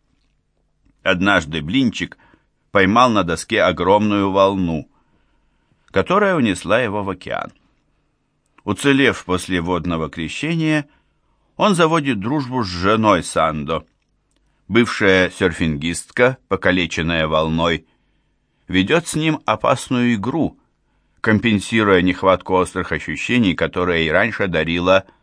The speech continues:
доска и океан. Читая этот роман,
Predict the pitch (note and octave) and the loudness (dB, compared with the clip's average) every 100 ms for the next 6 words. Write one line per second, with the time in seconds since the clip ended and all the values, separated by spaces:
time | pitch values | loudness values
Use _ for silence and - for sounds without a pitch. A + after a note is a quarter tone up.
0 | _ _ - G#2 G#2+ - E2+ E2 F#2 - | _ _ -2 2 2 0 0 2 0 -2
1 | _ E2 E2 E2 - G1+ G1+ - _ _ | _ -2 -2 -2 -6 -6 -6 -10 _ _
2 | _ _ _ _ _ _ _ _ _ _ | _ _ _ _ _ _ _ _ _ _
3 | _ _ _ - C3+ C#3 G#2 D#2+ D2 - | _ _ _ -4 0 2 2 2 0 -4
4 | D2+ - G2 C3+ F#3 | -8 -6 -4 -2 -4